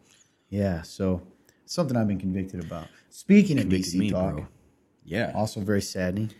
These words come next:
Speaker 2: Yeah, so
Speaker 1: You have
Speaker 2: I
Speaker 1: another
Speaker 2: saw,
Speaker 1: article.
Speaker 2: yeah, I had another article here about their, uh, lead singer. His name's Kevin Max.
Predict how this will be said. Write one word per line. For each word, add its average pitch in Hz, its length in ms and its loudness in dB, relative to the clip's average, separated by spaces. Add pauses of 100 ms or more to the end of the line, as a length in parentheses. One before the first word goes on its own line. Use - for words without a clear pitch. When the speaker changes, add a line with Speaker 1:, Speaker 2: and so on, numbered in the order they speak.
(300)
Speaker 2:
Yeah, 113 240 2
so - 240 -4
Speaker 1:
You 113 60 4
have 113 100 6
Speaker 2:
I 95 40 2
Speaker 1:
another 123 240 4
Speaker 2:
saw, 95 100 6
Speaker 1:
article. 98 360 2
Speaker 2:
yeah, 98 200 0
I - 20 0
had 104 160 -2
another 101 260 -4
article 98 360 -6
here 92 180 -10
about 95 420 -4 (400)
their, 95 160 0 (200)
uh, 90 160 -4
lead 98 260 -2
singer. 104 320 -4
His 85 160 -8
name's 95 180 -6
Kevin 113 380 -2
Max. 90 420 -6